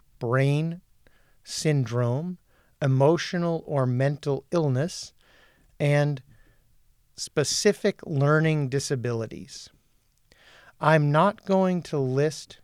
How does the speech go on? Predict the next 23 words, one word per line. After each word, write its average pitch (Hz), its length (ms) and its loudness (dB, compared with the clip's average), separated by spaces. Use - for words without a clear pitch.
any 147 520 0
of 131 280 -4
the 123 80 -4
qualifying 139 1160 0
disabilities 127 1040 -2
listed 135 640 -4
in 127 220 -2
the 120 80 -2
law 143 500 0
because 147 540 0
the 135 220 -4
A 160 280 2
D 165 280 0
A 135 280 2
Amendments 147 840 0
Act 127 440 -4
of - 180 -12
two 180 240 -6
thousand 139 640 2
eight 127 380 -6
requires 143 1000 4
broad 135 720 2
coverage. - 720 -8